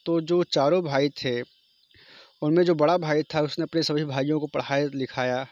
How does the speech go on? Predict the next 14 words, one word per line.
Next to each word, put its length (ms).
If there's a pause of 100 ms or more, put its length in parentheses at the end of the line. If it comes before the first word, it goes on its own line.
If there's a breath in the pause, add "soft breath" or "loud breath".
(180)
हर 120
चीज़ 280
किया 140
जो 180
भी 80
उसको 200
करना 280
था। 200 (580 loud breath)
लेकिन 240
but 140
क्या 180
हुआ 240
कि 100
जब 200